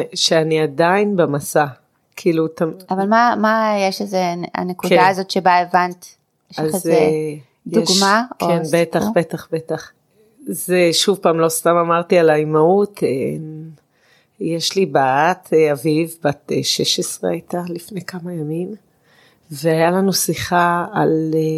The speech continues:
Speaker 1: דימוי גוף, ובאיזשהו שלב היא רזתה, והיא אמרה לי, "אמא, אני אוהבת אותי שופעת כמו שאני."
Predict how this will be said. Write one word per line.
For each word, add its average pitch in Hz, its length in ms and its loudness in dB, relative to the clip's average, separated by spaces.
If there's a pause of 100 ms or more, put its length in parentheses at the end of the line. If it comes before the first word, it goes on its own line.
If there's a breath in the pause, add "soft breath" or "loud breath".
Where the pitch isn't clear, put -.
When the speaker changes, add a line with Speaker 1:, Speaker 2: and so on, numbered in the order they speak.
(140)
Speaker 1:
דימוי 165 280 2
גוף, 165 600 0 (760 soft breath)
ובאיזשהו 160 960 2
שלב 226 320 2
היא 196 140 -2
רזתה, 165 540 0 (160)
והיא 196 120 2
אמרה 170 260 0
לי, 202 180 0
"אמא, 226 200 0
אני 185 200 0
אוהבת 175 420 2
אותי 202 340 0
שופעת 175 600 -2
כמו 175 240 0
שאני." 175 560 2